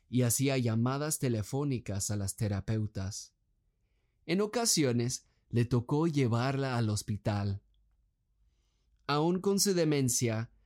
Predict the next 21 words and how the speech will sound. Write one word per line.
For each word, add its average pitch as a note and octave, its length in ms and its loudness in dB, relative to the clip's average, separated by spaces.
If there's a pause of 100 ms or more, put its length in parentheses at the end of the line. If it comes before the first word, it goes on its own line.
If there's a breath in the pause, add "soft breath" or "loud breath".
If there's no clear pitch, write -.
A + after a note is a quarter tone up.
(300)
la A#2+ 160 2
personalidad A#2+ 880 2
de C#3+ 160 2
Lorraine A#2 580 2
era D#3+ 340 -2
espinosa, A2 1040 -2 (720)
más D#4+ 340 -2
como A3 260 0
un G#3+ 160 0
puerco E3+ 440 0
espín A#2+ 760 0 (120)
que A2+ 140 0
un A2 160 2
cachorrito. G#2 1040 -2 (1200)
Una C#3 220 4
vez A#2 360 2
ella C3 320 2
peleó A#2+ 460 2
con A#2 180 4
otra A#2 280 0
abuelita. G#2+ 720 0